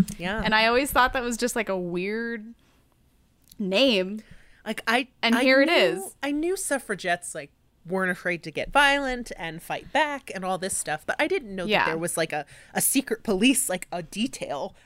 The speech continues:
Speaker 1: assigned
Speaker 2: Like
Speaker 1: to
Speaker 2: a
Speaker 1: suffragette
Speaker 2: C I A.
Speaker 1: leaders. Yes.
Speaker 2: They're, like, putting on disguises and breaking people out and, like,
Speaker 1: Yes. So
Speaker 2: secreting them away. I mean,
Speaker 1: not
Speaker 2: that's
Speaker 1: only
Speaker 2: so
Speaker 1: putting on
Speaker 2: crazy.
Speaker 1: disguises, so if we wanna talk about the Battle of Glasgow for a sec,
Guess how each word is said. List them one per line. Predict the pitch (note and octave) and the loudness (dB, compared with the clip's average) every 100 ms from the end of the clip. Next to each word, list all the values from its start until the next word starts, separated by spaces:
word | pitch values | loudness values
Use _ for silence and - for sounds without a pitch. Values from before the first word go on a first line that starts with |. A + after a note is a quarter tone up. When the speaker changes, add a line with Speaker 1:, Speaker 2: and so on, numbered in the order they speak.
| - | -6
Speaker 1:
assigned | F3 - G3 A3 G#3+ | 0 4 4 2 0
Speaker 2:
Like | D4+ | 4
Speaker 1:
to | C4+ | 6
Speaker 2:
a | |
Speaker 1:
suffragette | A#3+ A#3+ D4+ E4 C4 | 6 6 8 8 8
Speaker 2:
C | F#3+ | 6
I | F#3 | 6
A. | C#4+ | 8
Speaker 1:
leaders. | F#3 F#3 B3+ - | 6 4 0 -4
Yes. | B3 G4+ A4 - - - - - - - | 0 4 4 4 0 -4 -12 -20 -20 -14
Speaker 2:
They're, | G3+ A#3+ | 0 2
like, | B3 A3 D#3+ D#3+ F3+ E3 F#3 | 4 2 0 -10 -14 -14 6
putting | - B3+ | 8 8
on | A#3+ A#3 | 6 4
disguises | F3+ - - E3+ F#3 G#3 G#3 A3 G#3+ | 2 -2 0 6 6 8 8 8 6
and | F#3+ E3+ - | 2 -6 -2
breaking | F3 F#3 A3 G3+ | 2 2 2 -2
people | A3 G#3 F#3 | -2 0 2
out | E3+ G#3 A3 G#3+ G#3+ | 6 6 6 4 2
and, | G3+ | -2
like, | F3+ E3 D#3 G3+ | -2 -4 -6 0
Speaker 1:
Yes. | G#3+ C#4+ E3+ - - - - | 4 4 2 -6 -14 -18 -8
So | - C4 | 4 6
Speaker 2:
secreting | C4 - C4+ C#4+ B3+ | 6 6 4 6 6
them | A#3+ | 4
away. | G#3+ G3+ G3 G#3+ A#3 - | 4 4 4 2 -2 -6
I | |
mean, | A3 | 4
Speaker 1:
not | C4 | 6
Speaker 2:
that's | C#4+ | 6
Speaker 1:
only | D4 D4+ | 4 2
Speaker 2:
so | A#3+ | 4
Speaker 1:
putting | C4 A3+ A3+ | 6 6 4
on | D4+ | 2
Speaker 2:
crazy. | E4+ F3 | 2 2
Speaker 1:
disguises, | F#3 - F#3 G#3 F#3 D#3+ - | 0 2 4 4 4 -2 -4
so | F#3+ E3+ | -2 0
if | - A3+ | 0 0
we | |
wanna | A#3 | 0
talk | G#3+ G3+ | 0 2
about | F#3 F3 | 2 0
the | |
Battle | E3+ E3+ D#3 | 2 2 0
of | D3 | -6
Glasgow | - G3 G#3+ F3 C#3+ | 0 2 4 2 -2
for | - C3 | -2 -8
a | |
sec, | - A#2 - - | -6 -6 -8 -14